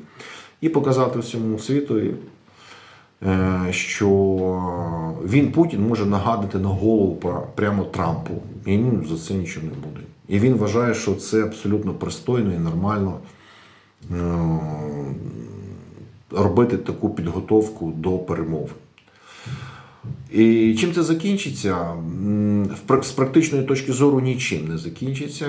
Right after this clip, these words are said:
Війна продовжиться, так як вона зараз триває, так вона буде йти.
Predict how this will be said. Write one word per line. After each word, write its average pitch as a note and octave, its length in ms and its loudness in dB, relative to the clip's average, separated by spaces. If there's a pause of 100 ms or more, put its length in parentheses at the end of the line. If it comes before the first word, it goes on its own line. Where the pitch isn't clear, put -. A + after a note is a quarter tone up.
Війна A#2+ 340 6
продовжиться, F2 760 -4
так A#2 300 -6
як G#2 160 -6
вона F2 240 -6
зараз F2 320 -6
триває, E2+ 400 -4 (100)
так - 180 -14
вона E2 180 -4
буде F2 280 0
йти. E3 380 2